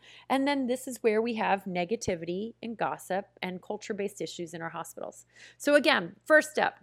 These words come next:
get permission to give the feedback. And that's gonna hopefully be a yes or no question. "I have something I'd like to talk to you about. Is this a good time?" So we wanna go ahead and get permission for feedback. Second thing, be specific. Leave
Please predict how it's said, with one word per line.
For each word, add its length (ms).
get 280
permission 840
to 100
give 320
the 80
feedback. 600
And 200
that's 240
gonna 200
hopefully 400
be 200
a 40
yes 360
or 60
no 140
question. 420
"I 120
have 220
something 360
I'd 120
like 160
to 100
talk 300
to 80
you 80
about. 260
Is 120
this 200
a 60
good 240
time?" 500
So 180
we 140
wanna 260
go 180
ahead 180
and 200
get 260
permission 420
for 140
feedback. 420
Second 360
thing, 200
be 480
specific. 1000
Leave 480